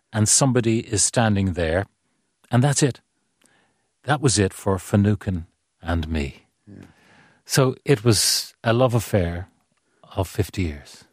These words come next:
Speaker 2: From day one. Well, I'm not too sure it was a love affair from day one, but there was a certain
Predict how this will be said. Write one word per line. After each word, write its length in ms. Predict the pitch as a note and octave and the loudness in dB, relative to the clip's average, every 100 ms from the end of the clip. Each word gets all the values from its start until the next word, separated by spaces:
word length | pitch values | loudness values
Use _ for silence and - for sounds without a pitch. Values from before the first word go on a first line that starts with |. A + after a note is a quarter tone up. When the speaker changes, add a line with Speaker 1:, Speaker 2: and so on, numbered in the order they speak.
| _ _ _ | _ _ _
Speaker 2:
From 500 | _ A#2+ A#2 G#2+ F#2+ - _ _ - | _ 2 2 2 -4 -8 _ _ 0
day 240 | B2+ A2 | 4 4
one. 400 | F#2+ E2+ B1 A1 - _ _ _ _ _ _ | 4 2 0 -6 -16 _ _ _ _ _ _
Well, 260 | F#2 C2 - _ - - _ _ | -2 -2 -4 _ -20 -20 _ _
I'm 60 | G2 | -4
not 180 | B2+ - | -4 -4
too 120 | D2+ | -10
sure 220 | D#2 C#2 | -4 -4
it 40 | |
was 140 | C#2 B1+ | -4 -6
a 80 | C2+ | -2
love 240 | C#2+ A#1+ | 0 -2
affair 380 | B1 C#2 B1 C2 | -6 -4 -4 -4
from 240 | - G#1+ | -10 -12
day 300 | B1 D2+ C2+ | -2 2 2
one, 280 | C2+ C#2 C2 | 0 -2 -4
but 240 | A#1 C2 | -6 -10
there 80 | - | -12
was 120 | B1 | -18
a 100 | A1+ | -18
certain 460 | A1 - G2 - | -8 -6 -6 -10